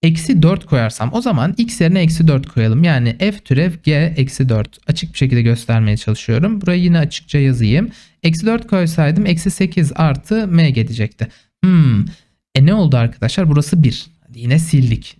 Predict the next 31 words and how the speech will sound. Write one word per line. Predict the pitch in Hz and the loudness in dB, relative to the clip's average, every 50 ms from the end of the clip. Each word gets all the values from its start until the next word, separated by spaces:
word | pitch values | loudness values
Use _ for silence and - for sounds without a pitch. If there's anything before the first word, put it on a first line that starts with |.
| _ - | _ -4
Eğimi | 143 131 127 139 175 160 | 0 2 2 4 4 4
bir | 151 139 | 4 2
gelecek. | 120 117 110 107 107 117 113 - _ _ _ _ _ _ - | 2 2 0 -2 -2 -6 -8 -12 _ _ _ _ _ _ -4
F | - 226 233 233 233 | -4 -2 -4 -4 -4
türev | - 233 226 226 208 | -4 -2 -2 0 0
G | 190 202 | 0 0
eksi | 208 208 196 190 - - - 185 | 2 2 0 -2 -2 -4 -2 -2
dört | 190 175 165 165 - - | 0 0 -2 -4 -2 -4
eksi | 175 165 - - 220 | -4 -4 -2 -2 -2
ikidir. | 202 202 202 185 220 208 - - | -2 0 0 -2 -2 -4 -2 -2
F | 208 208 208 - | -2 -2 -4 -4
türev | - 165 165 147 131 - | -2 0 0 0 0 2
eksi | 160 165 160 - - 143 | 0 0 0 2 0 -2
iki | 131 - - | 0 0 0
on | - 170 180 | 0 2 2
ikidir. | 170 - - 139 175 208 | 2 0 0 0 0 0
O | 254 208 175 | 0 0 0
zaman | 151 139 135 139 | 0 0 0 0
on | - 208 196 | 0 2 2
iki | 160 165 - 139 | 2 2 0 0
eşittir | 120 117 - 123 - - 190 - | 0 0 -2 -4 -2 -2 -4 -2
eksi | - 165 165 165 165 | 0 -2 -2 -2 -2
sekiz | 160 160 165 160 147 135 | -2 0 0 2 2 2
artı | 123 117 117 117 - 123 131 | 2 0 0 -2 0 2 2
M | 143 156 151 139 131 | 2 2 2 2 0
bulduysam | 127 117 113 117 113 113 - - 208 220 190 160 | 0 0 2 2 0 0 0 -2 0 2 4 4
M | 160 165 165 156 | 4 4 4 2
de | 147 131 | 2 2
buradan | 131 127 131 131 135 | 2 2 2 0 0
kaç | - 160 160 160 - | 0 0 -2 -2 -2
gelecekti? | - 120 110 101 - 110 113 - _ - 208 220 233 254 - | -2 -2 -2 0 -2 -4 -4 -4 _ -6 -4 -4 -4 -4 -8